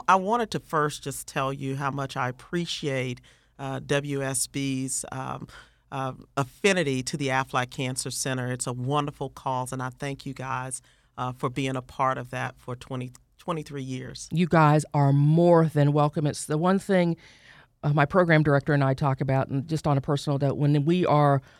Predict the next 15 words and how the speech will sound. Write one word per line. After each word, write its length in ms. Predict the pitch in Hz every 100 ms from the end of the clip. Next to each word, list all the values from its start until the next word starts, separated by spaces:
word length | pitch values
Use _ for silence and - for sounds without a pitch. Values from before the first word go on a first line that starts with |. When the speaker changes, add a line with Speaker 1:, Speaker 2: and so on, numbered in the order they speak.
| -
Speaker 2:
long 280 | 175 196 208
retired 440 | 190 170 165 165
and 160 | 151 147
sitting 340 | - 180 175
on 100 | 160
the, 120 | 156 -
in 120 | 156
our 100 | 156
rocking 360 | 156 151 147 151
chairs 360 | - 151 147 151
at 100 | 156
those 160 | 147
memory 320 | 160 165 151
care 220 | 147 156 147
centers, 460 | 151 143 139 139